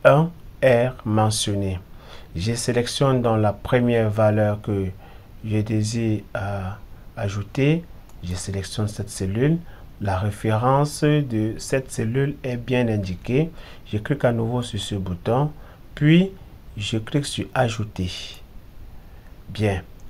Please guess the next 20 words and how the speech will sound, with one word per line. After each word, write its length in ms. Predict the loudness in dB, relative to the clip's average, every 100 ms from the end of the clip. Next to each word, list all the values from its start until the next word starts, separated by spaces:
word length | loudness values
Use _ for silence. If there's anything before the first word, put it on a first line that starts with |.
| -14
j'ai 240 | -6 0 2
donc 220 | 2 0
ajouté 720 | 0 -2 -2 -4 0 2 2 0
la 120 | -2 -2
première 380 | 0 0 2
valeur. 480 | 2 2 4 4 4 0 -8 -16 -16 -10
Je 140 | -2 -2
clique 400 | 0 -2 0 2
à 120 | 4
nouveau 320 | 4 2 0
sur 180 | -2 -4
ce 140 | -4
bouton, 560 | -4 -4 -4 0 2 2 -2 -14 -16 -16 -18 -18 -6
puis 400 | 4 6 6 2 -6
je 460 | -6 0 4 4 2 -8 -18 -18 -2
clique 340 | 4 4 2
sur 300 | -4 0 4
la 180 | 6 4
deuxième 960 | 4 2 2 4 6 6 6 4 4 0 -12 -12
valeur 760 | -8 4 6 8 8 8 6